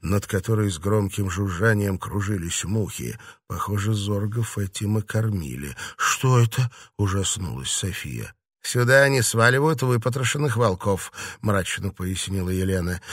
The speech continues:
«Ведьмы охотятся на них, отлавливают живьём в местных лесах, а затем используют их внутренности в своих ритуалах, предсказывают по ним будущее,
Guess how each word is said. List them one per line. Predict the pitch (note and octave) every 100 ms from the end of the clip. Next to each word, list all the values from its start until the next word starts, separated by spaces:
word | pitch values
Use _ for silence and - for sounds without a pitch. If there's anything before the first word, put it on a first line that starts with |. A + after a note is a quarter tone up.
| - -
«Ведьмы | C3+ D3 B2+ C3+
охотятся | A#2+ E3+ E3+ A2 - F#2+
на | F2
них, | F#2+ G2
отлавливают | A2 - A#2+ A#2+ A2 A2 A2 G#2
живьём | G#2 A2 A#2+ B2+ G2
в | E2+
местных | G#2 F#2+ G2+ F#2+
лесах, | A#2+ A#2+ - C#2+ - - - - -
а | A2
затем | A2 B2+ D#3+
используют | D3 - C3+ C3 B2+ A#2
их | A#2+ G#2+
внутренности | A#2+ D#3 - B2+ A#2 G#2+ A#2
в |
своих | G#2+ A#2 A#2+ A#2
ритуалах, | D3 B2 D#3+ D#3 D3+ - - - - -
предсказывают | D#3+ C#3 - C3+ A2+ A2
по | - G#2
ним | G2
будущее, | G2 D#3+ E3 D3+ - - C3+